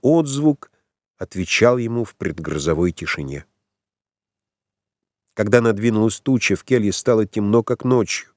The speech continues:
Лампада теплилась в глубине пещеры, где оба старца молились. Отец Иларион пел псалом: "Глас Господень над водами, Бог славы возгремел, Господь над водами многими.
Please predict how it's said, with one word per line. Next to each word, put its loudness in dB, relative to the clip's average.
Лампада 0
теплилась 0
в -8
глубине 2
пещеры, 2
где 0
оба 2
старца -4
молились. -4
Отец -2
Иларион 2
пел -2
псалом: 0
"Глас 2
Господень -2
над 0
водами, 0
Бог 2
славы 2
возгремел, 0
Господь -2
над -2
водами 0
многими. 0